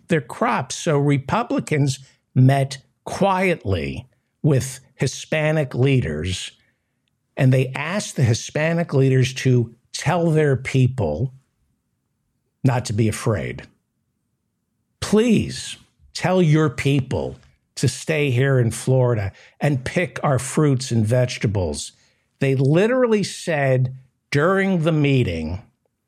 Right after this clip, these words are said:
that these laws are just there to scare people.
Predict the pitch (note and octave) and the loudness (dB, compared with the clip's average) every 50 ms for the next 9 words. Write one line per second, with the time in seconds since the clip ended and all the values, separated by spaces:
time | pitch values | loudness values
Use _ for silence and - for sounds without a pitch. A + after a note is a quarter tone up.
0 | _ _ _ _ _ - C3 B2+ C3 C3+ C3+ D#3+ F3 E3 C#3 C#3 D#3 E3 D#3+ E3 | _ _ _ _ _ -4 -4 -2 0 0 2 2 2 0 0 0 0 2 2 2
1 | E3+ F3 F3+ F#3 G3 G3 F#3+ - - - - - _ _ _ _ _ _ - A#2+ | 2 0 0 -2 -2 -4 -6 -8 -12 -14 -16 -18 _ _ _ _ _ _ -2 0
2 | A2 G#2+ G#2+ B2+ B2+ B2 - - - - B2+ A2+ G#2+ G2+ G2 - - - - A2 | 0 0 2 2 0 0 -2 -4 -4 -2 0 0 0 -2 -4 -6 -8 -6 -4 -2
3 | G#2 F#2 F2 - - - - C2 B1+ - D#2 C#2 C2+ C2 | -2 -2 -4 -4 -6 -6 -6 -6 -6 -8 -8 -8 -8 -10